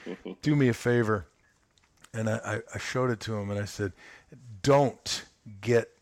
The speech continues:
Speaker 2: one of these." And he's like, "You don't want me to get a championship ring?" I said, "Yeah, man, I want you to get one, but I want yours to say N F L champion or world champion, not A F C champion.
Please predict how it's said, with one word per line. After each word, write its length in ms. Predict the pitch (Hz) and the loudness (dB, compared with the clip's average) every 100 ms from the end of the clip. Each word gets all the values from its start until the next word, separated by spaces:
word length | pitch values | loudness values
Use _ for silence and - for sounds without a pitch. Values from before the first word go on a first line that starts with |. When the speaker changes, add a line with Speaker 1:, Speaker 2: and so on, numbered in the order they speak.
| 107 | -8
Speaker 2:
one 280 | 107 107 104 | -4 -2 -2
of 100 | 98 | -2
these." 560 | 110 101 90 90 - - - _ | 0 0 -4 -10 -18 -20 -20 _
And 100 | 117 | -2
he's 120 | 120 117 | 0 2
like, 200 | 107 - - - | 0 -4 -18 -2
"You 140 | 135 | 2
don't 160 | 165 160 | 4 4
want 160 | 170 | 4
me 80 | 170 | 2
to 80 | 156 | 4
get 140 | 160 | 2
a 40 | 123 | 2
championship 760 | - 160 160 185 - 190 - | 0 0 0 -4 -2 -6 0
ring?" 260 | 208 214 - - - - - | 2 2 -2 -12 -20 -20 -4
I 60 | 123 | -2
said, 240 | - 135 | -2 2
"Yeah, 160 | 139 123 | 4 6
man, 280 | 120 120 | 6 4
I 100 | 120 | 4
want 280 | 135 156 156 | 4 2 0
you 80 | 135 | -2
to 60 | 117 | 2
get 180 | 127 | 2
one, 220 | 123 117 113 | 2 0 2
but 100 | 123 | 2
I 40 | |
want 240 | 131 139 | 2 0
yours 260 | 135 135 - | 2 0 0
to 120 | 127 | -8
say 420 | - 123 110 104 - - _ _ _ _ | -4 2 4 4 -2 -18 _ _ _ _
N 140 | 127 127 | 4 4
F 200 | 120 127 | 4 4
L 200 | 120 117 | 2 2
champion 720 | - 117 107 101 107 95 98 | -2 -2 -2 -2 -6 -6 -8
or 220 | - 104 | -6 -6
world 420 | 101 113 123 113 | -4 0 2 0
champion, 680 | 104 - 107 98 104 95 101 | -2 -2 0 -2 -4 -6 -2
not 280 | 110 120 - | 2 0 0
A 180 | 113 110 | -2 0
F 100 | 101 | 0
C 240 | - - 104 | -4 -8 -8
champion. 680 | - 101 90 92 87 73 | -8 -10 -10 -12 -16 -18